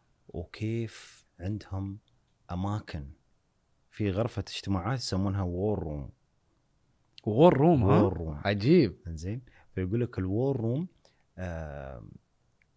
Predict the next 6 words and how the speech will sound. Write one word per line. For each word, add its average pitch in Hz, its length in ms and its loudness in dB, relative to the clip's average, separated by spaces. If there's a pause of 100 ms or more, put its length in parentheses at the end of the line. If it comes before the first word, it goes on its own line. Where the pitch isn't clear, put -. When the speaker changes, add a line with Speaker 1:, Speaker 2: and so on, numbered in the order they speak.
(400)
Speaker 1:
في 98 200 -4
بعض 113 280 2
الشركات 117 600 -2
عندهم 95 380 -2
هالكونسبت 85 800 -6
هذا، 120 280 -2